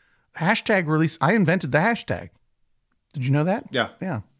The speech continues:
Speaker 1: In ancient
Speaker 2: The idea of the hashtag or that particular hashtag?
Speaker 1: In ancient, the ide-, the idea of the hashtag in ancient Greece was invented by me. I wrote it in the sand with my tail. Hashtag release the Kraken. And it caught on.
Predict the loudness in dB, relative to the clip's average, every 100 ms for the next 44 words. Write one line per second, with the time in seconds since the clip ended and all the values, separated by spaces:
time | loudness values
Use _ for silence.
0 | _ _ _ _ _ 2 2 2 4 4
1 | 6 4 4 2 2 2 2 4 4 2
2 | 0 -4 -4 -4 -4 -6 -2 0 2 2
3 | 0 -2 -2 0 2 0 -4 -4 0 2
4 | 2 2 2 2 0 0 2 0 -2 -2
5 | -2 -2 -2 -2 -2 -4 -2 -4 -4 -2
6 | -2 -2 -6 -6 -4 -2 0 0 -2 -2
7 | -2 -2 -2 -2 -4 -2 -2 -6 -8 -8
8 | -8 -6 -6 -8 -16 _ -6 -2 -2 -4
9 | -4 -4 -4 -4 -6 -10 -10 -10 -10 -18
10 | -20 _ _ _ _ _ -6 -2 -2 -2
11 | -4